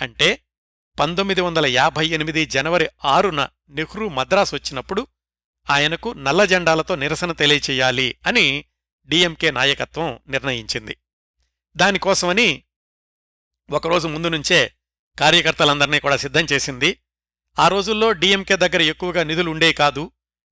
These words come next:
నిరసనకారులకి నల్ల జెండాలు కుట్టడానికి కూడా ఎంజీ రామచంద్రన్, మరో నటుడు ఎస్ఎస్ రాజేంద్రన్ వాళ్ళ ప్రొడక్షన్ ఆఫీసుల్లో ఉన్న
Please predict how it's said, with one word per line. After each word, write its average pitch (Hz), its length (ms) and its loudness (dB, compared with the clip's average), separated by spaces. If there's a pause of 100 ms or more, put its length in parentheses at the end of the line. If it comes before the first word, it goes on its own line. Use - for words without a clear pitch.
(180)
నిరసనకారులకి 175 1080 2
నల్ల 147 260 2
జెండాలు 170 360 2
కుట్టడానికి 156 480 -2
కూడా 151 340 2 (460)
ఎంజీ 165 300 0
రామచంద్రన్, 156 600 0 (480)
మరో 156 220 2
నటుడు 156 340 -2
ఎస్ఎస్ 147 640 0
రాజేంద్రన్ 147 600 0 (260)
వాళ్ళ 143 360 2
ప్రొడక్షన్ 165 480 -2
ఆఫీసుల్లో 151 600 -4
ఉన్న 139 280 -2